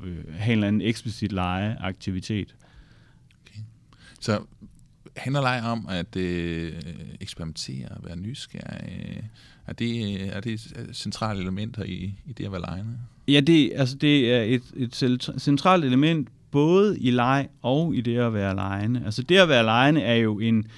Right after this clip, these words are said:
Speaker 1: øh, det er jo selvfølgelig, øh, udsprunget af legen og vores forståelse af leg. Og,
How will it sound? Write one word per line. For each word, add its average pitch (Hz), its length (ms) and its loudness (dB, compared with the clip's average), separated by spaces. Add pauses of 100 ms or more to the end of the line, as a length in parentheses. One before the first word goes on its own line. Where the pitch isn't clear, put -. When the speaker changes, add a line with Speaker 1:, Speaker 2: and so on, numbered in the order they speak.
(1160)
Speaker 1:
øh, 110 60 0 (380)
det - 20 4
er 135 40 6
jo 143 60 8
selvfølgelig, 143 640 2
øh, 98 480 0
udsprunget 104 800 2
af 101 260 0 (540)
legen 110 380 2
og 90 80 -6
vores 92 160 -8
forståelse 98 640 -2
af 90 120 -6
leg. 92 260 -2 (120)
Og, 98 200 -4